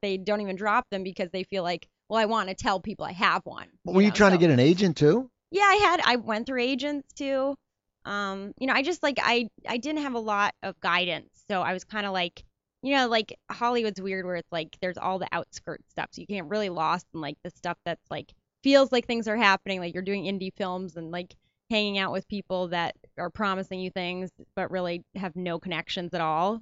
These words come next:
Speaker 1: you know, so I was sort of in that
Speaker 2: But then
Speaker 1: cycle.
Speaker 2: And it must be hard also 'cause earlier you said that, that you don't multitask good anyway, so
Speaker 1: Yeah.
Speaker 2: it, it is hard 'cause nowadays you have to do a bunch of stuff.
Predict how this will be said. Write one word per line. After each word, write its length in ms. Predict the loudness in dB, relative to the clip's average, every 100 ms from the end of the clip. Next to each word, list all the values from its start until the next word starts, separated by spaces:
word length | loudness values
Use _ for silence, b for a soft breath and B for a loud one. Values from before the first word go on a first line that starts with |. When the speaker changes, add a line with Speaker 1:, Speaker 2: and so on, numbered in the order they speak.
| -6
Speaker 1:
you 120 | -4
know, 100 | -4
so 120 | -4 -6
I 40 |
was 100 | -6
sort 140 | -4 -4
of 100 | -4
in 140 | 0
that 260 | 2 2 0 _ _ b b
Speaker 2:
But 100 | 2
then 140 | 4 8
Speaker 1:
cycle. 580 | 8 6 0 -4 -4
Speaker 2:
And 100 | -2 2
it 20 |
must 220 | 2 4
be 80 | 4
hard 240 | 4 4
also 320 | 2 4 2
'cause 240 | 4 2 4
earlier 300 | 4 4 4
you 160 | 2 0
said 320 | 0 2 2
that, 180 | -2 0
that 160 | 4
you 60 | 6
don't 160 | 6 6
multitask 680 | 4 4 0 0 -2 -2 -2
good 180 | 2
anyway, 500 | 2 4 6 6 6
so 300 | 8 8 8
Speaker 1:
Yeah. 20 | 6
Speaker 2:
it, 180 | 4 6
it 80 | 4
is 160 | 4
hard 220 | 2 2
'cause 180 | 2 0 b b -2
nowadays 600 | 2 4 6 6 4 4
you 80 | 2
have 260 | 2 -2
to 80 | -2
do 160 | 0 2
a 40 |
bunch 200 | 2 0
of 80 | -2
stuff. 240 | 0 0